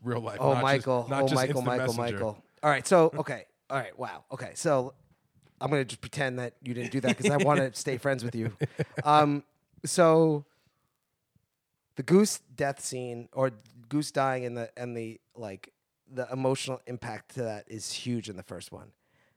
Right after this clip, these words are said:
Speaker 2: However, this is my counter argument.
Speaker 1: However,
Speaker 2: The emotional pull on your heartstrings about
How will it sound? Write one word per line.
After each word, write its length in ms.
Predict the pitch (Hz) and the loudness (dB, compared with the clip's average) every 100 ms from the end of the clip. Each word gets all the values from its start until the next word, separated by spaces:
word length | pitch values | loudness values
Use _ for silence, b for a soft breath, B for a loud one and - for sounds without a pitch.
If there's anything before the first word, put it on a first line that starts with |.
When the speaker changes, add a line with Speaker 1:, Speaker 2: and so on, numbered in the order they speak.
| _ _ _ _ | _ _ _ _
Speaker 2:
However, 480 | - 127 160 120 110 | -4 0 2 0 -4
this 100 | 107 | -6
is 60 | |
my 120 | 113 107 | -8 -8
counter 340 | - 127 104 | -8 -8 -6
argument. 460 | 92 95 90 90 - _ _ | -8 -8 -12 -14 -18 _ _
Speaker 1:
However, 640 | 117 - 160 160 101 127 b b b _ _ _ | -20 -10 -6 -4 -4 -4 b b b _ _ _
Speaker 2:
The 300 | 151 143 151 139 | -6 -2 -2 0
emotional 960 | 143 143 170 - 170 156 147 135 127 _ _ _ _ _ | 2 6 4 4 0 4 4 2 -2 _ _ _ _ _
pull 320 | - 185 175 160 | 2 6 6 4
on 120 | 143 | 2
your 100 | 135 | -4
heartstrings 800 | 120 139 151 - 175 180 202 180 - | -2 -2 -2 -4 -4 -2 -2 -4 -6
about 460 | 135 104 131 160 | -6 -2 0 0